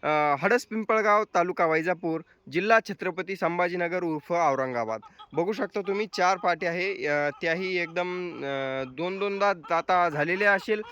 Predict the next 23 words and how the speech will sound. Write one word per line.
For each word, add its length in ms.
दोन 220
दोन 160
दात 120
पाठी 320
म्हणजे 240
भरपूर 320
मोठाल्या 420
पाठी 240
आहे, 180
तर 180
कोणी 280
असं 260
समजून 320
घेऊ 200
नये 220
की, 340
अ, 120
बारीक 220
बारीक 300
पाठी 280
राहिल्यात 320
का 100
काय. 260